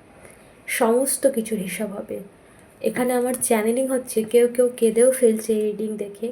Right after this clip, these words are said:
কারোর চোখে জলও চলে এসেছে। তো তোমার এক এক ফোঁটা চোখের জলের হিসেব ইউনিভার্স অবশ্যই নেবে, অবশ্যই নেবে। তুমি, তুমি ভাবছো যে এত লম্বা সময় সাফার করার পরেও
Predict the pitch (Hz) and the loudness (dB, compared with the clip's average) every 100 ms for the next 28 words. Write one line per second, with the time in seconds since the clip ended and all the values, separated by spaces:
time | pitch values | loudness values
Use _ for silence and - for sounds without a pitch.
0 | - 208 214 - 220 214 220 208 214 226 | -8 -12 -12 -10 -10 -6 -4 -2 -2 -2
1 | 226 208 214 - - - 220 - - - | -4 -8 -8 -10 -14 -14 -14 -16 -20 -20
2 | - - - 254 262 254 254 - 233 226 | -20 -20 -8 -2 0 0 -2 -2 -6 -2
3 | 269 269 - 262 262 247 247 - 240 240 | -4 -2 0 0 0 -4 -6 0 0 0
4 | 226 226 190 220 214 247 240 220 220 220 | -2 -4 -4 -6 0 0 0 -4 -2 -2
5 | 220 220 220 214 226 - - 226 220 208 | -4 -4 -4 -4 -6 -6 -6 -6 -10 -12
6 | 208 _ _ - _ - _ _ - - | -18 _ _ -20 _ -20 _ _ -20 -8
7 | 220 220 233 - 240 226 214 196 214 - | -6 -6 -6 -2 -2 -2 -6 -10 -14 -18
8 | - - _ - - - _ - 240 240 | -20 -20 _ -20 -20 -20 _ -4 -2 -4
9 | 240 - - - 262 220 226 220 - 262 | -8 -18 -8 -2 -2 -2 -6 -6 -2 0
10 | 262 240 254 240 220 214 240 233 240 240 | 0 -2 -4 -4 -4 -4 -6 -6 -10 -10
11 | 247 240 226 233 254 254 240 233 226 226 | -8 -6 -6 -4 -6 -4 -8 -8 -8 -4
12 | 220 254 240 | 0 0 0